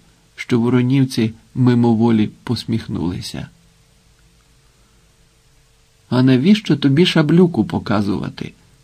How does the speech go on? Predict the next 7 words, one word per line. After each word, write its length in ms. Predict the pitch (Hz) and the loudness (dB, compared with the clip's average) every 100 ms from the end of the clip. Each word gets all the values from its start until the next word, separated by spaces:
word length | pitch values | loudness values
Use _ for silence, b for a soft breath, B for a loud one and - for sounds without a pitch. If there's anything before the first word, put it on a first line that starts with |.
| _ - | _ -18
сказав 480 | - 113 107 107 | -4 -2 2 0
Василь 380 | 101 110 - 104 | 0 -4 -2 -4
Байлемів. 720 | 113 104 117 85 67 64 64 - _ _ _ - | -2 -4 -4 -4 -4 -6 -10 -12 _ _ _ -2
«Вони 300 | 143 139 143 | 2 4 2
і 60 | |
так 300 | 117 131 135 | 2 0 0
розбіжаться, 840 | 151 143 127 135 123 135 135 - | 2 2 4 4 4 0 -2 -10